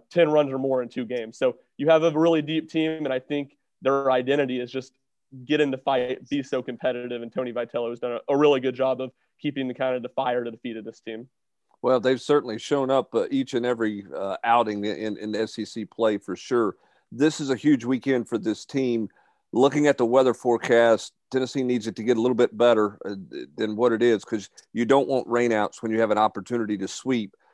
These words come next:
Speaker 2: when you're talking about seeding in the S E C tournament and all that. Saturday looks a little bit iffy, but not terrible. Sunday looks like some potential thunderstorms.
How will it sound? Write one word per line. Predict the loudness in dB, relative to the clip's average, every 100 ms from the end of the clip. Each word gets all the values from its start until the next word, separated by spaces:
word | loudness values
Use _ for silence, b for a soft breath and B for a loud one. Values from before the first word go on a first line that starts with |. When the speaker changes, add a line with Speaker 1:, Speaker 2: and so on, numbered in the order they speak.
| _
Speaker 2:
when | -4
you're | -4
talking | 2 2 2 0
about | -2 -2 -2
seeding | -2 0 0 -2
in |
the | 0 0
S | 0 -4
E |
C | -10 -10 -6
tournament | -4 -2 -4 -4
and | -2
all | -2 0
that. | 2 2 -2 _ _ _
Saturday | -4 2 4 6 4
looks | 2 0 -4 -16 -6
a | -6
little | -2 0
bit | 2 2
iffy, | 2 2 0
but | 0 0
not | -2 -2 -6
terrible. | 2 4 4 2 -4
Sunday | -4 -2 2 2
looks | 2 0 0
like | -2
some | -2 -10
potential | -10 -8 -8 -8 -6
thunderstorms. | -6 -4 -8 -6 -8